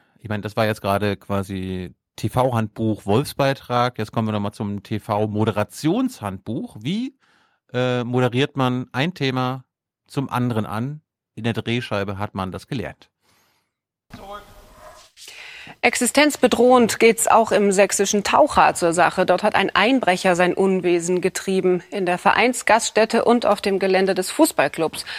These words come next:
Speaker 2: Und die Beute des Täters steht in keinem Verhältnis zum angerichteten Sachschaden.
Speaker 1: Schießen!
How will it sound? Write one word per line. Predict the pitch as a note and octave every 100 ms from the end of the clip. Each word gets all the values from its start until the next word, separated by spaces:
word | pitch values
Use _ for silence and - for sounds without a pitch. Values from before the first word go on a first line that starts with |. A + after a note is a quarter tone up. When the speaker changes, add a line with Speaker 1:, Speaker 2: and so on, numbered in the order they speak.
| - - - -
Speaker 2:
Und | G3+
die | G3
Beute | G#3 A#3 F4 B3
des | F#3 F#3
Täters | - F3+ G#3+ A3+ - - -
steht | - F#3+
in | G3
keinem | G3+ G#3 G3
Verhältnis | - F#3 F3+ F#3 F3+
zum | - F3+
angerichteten | F3+ E3 F3 - F#3 E3+
Sachschaden. | G#3+ G3+ - - - - - _ _ _ _ _ _ _ _ _
Speaker 1:
Schießen! | - F3+ A#3 G3 D#3+ F2+